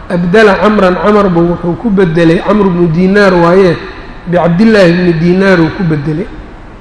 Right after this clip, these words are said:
Bicabdillaahi buu ku bedelay. Yani meesha Cabdullaahi bnu Diinaar la rabay buu Camr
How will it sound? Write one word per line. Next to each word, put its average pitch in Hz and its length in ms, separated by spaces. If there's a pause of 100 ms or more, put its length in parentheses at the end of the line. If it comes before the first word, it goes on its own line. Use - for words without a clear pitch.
(200)
Bicabdillaahi 170 640
buu 156 160
ku 196 100
bedelay. 147 420 (680)
Yani 247 120
meesha 226 300
Cabdullaahi 220 400
bnu 208 160
Diinaar 214 400
la 185 180
rabay 190 300
buu 190 160
Camr 190 240